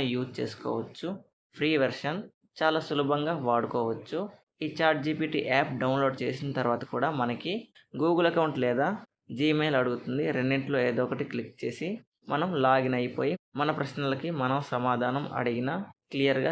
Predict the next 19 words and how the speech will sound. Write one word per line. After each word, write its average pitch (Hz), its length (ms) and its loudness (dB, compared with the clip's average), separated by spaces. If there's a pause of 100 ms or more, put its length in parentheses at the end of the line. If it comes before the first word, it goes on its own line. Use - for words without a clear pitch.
చెప్పేస్తుంది. 117 680 -6 (420)
ఈ 165 140 2
విధంగా 156 400 2 (480)
మనమైతే 139 540 4
వాడుకోవచ్చు. 117 760 0 (500)
ఈ 151 140 0
విధంగా 147 380 2 (100)
Google 143 340 2
సెర్చ్ 143 340 -4
కంటే 135 380 0
స్పష్టమైన, 135 800 -2
సరళమైన 131 640 0 (140)
సమాధానం 120 640 0
అయితే 113 300 -2 (500)
చాట్ 135 280 2
జీపీటీ 127 400 0 (100)
ఇవ్వడం 120 360 2
అయితే 117 260 0
జరుగుతుంది. 117 680 -2